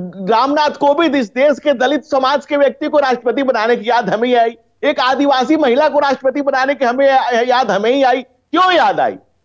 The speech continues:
क्यों एक नाई के दर्द को नरेंद्र मोदी ने समझा?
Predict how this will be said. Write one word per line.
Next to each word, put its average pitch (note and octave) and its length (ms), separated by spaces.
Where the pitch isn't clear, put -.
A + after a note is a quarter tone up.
क्यों F#4 220
एक C#4+ 80
नाई D#4 220
के D4+ 120
दर्द D4 240
को D4+ 120
नरेंद्र D4 380
मोदी D4 240
ने D4 120
समझा? A#3 440